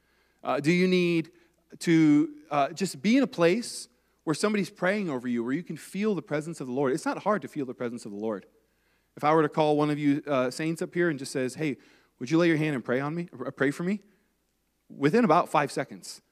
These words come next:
I'll be brought into, uh, something will shift. And I'll say, "Okay, this is a spiritual moment right now. Okay, two spirits are engaged and the high king of heaven is listening." Okay, right? Communion in, in a small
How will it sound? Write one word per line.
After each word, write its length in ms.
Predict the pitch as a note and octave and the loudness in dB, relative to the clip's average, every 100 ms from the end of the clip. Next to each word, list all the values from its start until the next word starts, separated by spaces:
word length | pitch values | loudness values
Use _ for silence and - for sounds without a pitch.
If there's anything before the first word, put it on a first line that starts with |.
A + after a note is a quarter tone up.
| _ _ _ - | _ _ _ 0
I'll 100 | D3 | 2
be 100 | D#3 | 2
brought 320 | C3 D3 C#3+ | 2 2 2
into, 280 | C#3+ - C#3 | -2 -4 -4
uh, 120 | C3 | -2
something 340 | - G3 F#3 | -2 -2 -2
will 80 | B2+ | -4
shift. 520 | A2 F#3 G#2 - - _ _ _ - | -2 -2 -2 -8 -20 _ _ _ -12
And 60 | |
I'll 40 | C#3 | -8
say, 120 | C#3 | -4
"Okay, 280 | G3 F3+ F3 _ _ _ _ | -4 -4 -8 _ _ _ _
this 140 | D#3 D#3+ | -10 -6
is 60 | |
a 60 | D#3 | -6
spiritual 600 | - E3 D#3 C3 A#2+ - | -4 -2 -2 -2 -4 -6
moment 460 | B2+ C#3+ E3+ B2 | -8 2 2 2
right 140 | A2 A2+ | -4 -8
now. 200 | G#2 G#2 | -8 -8
Okay, 180 | C#3+ C3 | -8 -8
two 180 | - E3+ | -8 -10
spirits 460 | - D#3+ D#3+ D3 | -6 2 2 2
are 100 | C3+ | -4
engaged 560 | B2 A#2+ C#3 E3 - - | -4 -2 -2 -2 -8 -10
and 140 | G#2 _ _ _ | -10 _ _ _
the 520 | - - B2 C3+ C3+ | -20 -20 -20 -14 -8
high 160 | C#3 D3+ | 0 0
king 180 | E3 C#3 | 0 -2
of 80 | |
heaven 220 | C#3+ C3+ B2+ | 0 -2 -2
is 100 | B2 | -2
listening." 380 | C#3 E3 F3 | -2 -2 -4
Okay, 260 | D3 - - _ | -4 -8 -12 _
right? 240 | B2+ D#3 - _ _ _ _ - | -6 -6 -6 _ _ _ _ -6
Communion 500 | D3 D#3 D3+ G2+ E2+ _ _ - | -2 0 -2 -6 -10 _ _ -10
in, 160 | D3+ - | -10 -8
in 140 | D3+ B2 | -4 -2
a 100 | A#2+ | -2
small 560 | - - D#3+ C#3 C#3 | -6 -4 -2 -2 -4